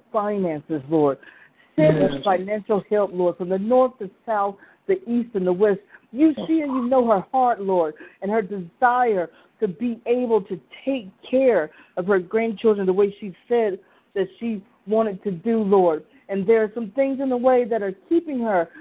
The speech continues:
Speaker 1: from doing it properly, Lord. But, Lord, send the help, send the resources, send people with wisdom and resources, Lord, that will be able to assist her right now in the
Speaker 2: Yes,
Speaker 1: mighty
Speaker 2: God.
Speaker 1: name of Jesus.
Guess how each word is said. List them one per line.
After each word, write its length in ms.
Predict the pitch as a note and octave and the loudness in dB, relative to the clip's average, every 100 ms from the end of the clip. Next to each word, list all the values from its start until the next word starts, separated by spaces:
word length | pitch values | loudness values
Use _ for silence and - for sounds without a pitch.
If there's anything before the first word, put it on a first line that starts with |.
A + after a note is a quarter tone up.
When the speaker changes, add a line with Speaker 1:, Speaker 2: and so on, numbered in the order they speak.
| - - | -8 0
Speaker 1:
from 280 | A#3 F#3 | 0 0
doing 320 | A3 C#4+ C#4 B3+ | -2 0 0 0
it 200 | F#3+ - | -4 -4
properly, 460 | C4 A3+ G#3+ G3 | -4 -4 -2 -2
Lord. 360 | F3+ F#3+ E3+ D#3+ _ _ C4+ | 0 0 0 -2 _ _ -4
But, 100 | C4 | 0
Lord, 300 | C#4 C4 G#3+ _ | 2 2 0 _
send 260 | D#4+ D#4+ C4+ | -4 0 2
the 80 | G3 | 0
help, 480 | F#3 C4+ A#3+ D#3 C4+ - _ - | 0 0 0 -2 -8 -20 _ -6
send 240 | D#4 D4 | -4 -2
the 60 | A3+ | -4
resources, 800 | G3 C4+ B3+ - G3 F3+ F3+ D#3+ _ - _ | -4 -6 -6 -2 -2 -2 -4 -6 _ -20 _
send 280 | F4 E4 B3+ - | 0 0 -2 -4
people 540 | D#4 D#4 - A3+ F3 D#3 _ - | 0 0 0 -2 -2 -4 _ -4
with 160 | B3+ F#3 F#3 | -2 -2 0
wisdom 600 | C#4 D4+ B3 - G#3+ E3+ - _ _ - | 0 0 0 0 0 0 -8 _ _ -4
and 260 | A3+ G3+ F#3+ | -2 0 0
resources, 760 | C4 C4+ - A#3+ F#3+ - F3+ D3 | 0 0 0 -2 0 -2 -6 -2
Lord, 360 | F#3+ E3+ D3+ D3 _ _ - | 0 2 0 -4 _ _ 0
that 220 | G3+ F#3+ | 0 2
will 140 | G3 | -2
be 320 | F3+ G#3+ C#4 A#3 | -2 -2 -4 -2
able 280 | B3 A#3+ A3+ - | -4 0 -2 -2
to 140 | A3+ F#3+ | 0 0
assist 480 | - _ D#4 B3 - | 0 _ -6 -4 0
her 140 | F#3+ | 0
right 300 | E3 G3+ G#3+ | 4 2 2
now 400 | G#3 F#3 D#3 C#3+ - - - | 0 0 0 -2 -6 -16 -4
in 80 | G#3 | 0
the 120 | F#3+ | 2
Speaker 2:
Yes, 80 | F3+ | 2
Speaker 1:
mighty 200 | G3 G3 | 0 0
Speaker 2:
God. 100 | F#3 | -2
Speaker 1:
name 220 | F#3 F#3 | -2 2
of 160 | F#3 - | 0 0
Jesus. 400 | F#3+ E3 D#3+ | -4 0 0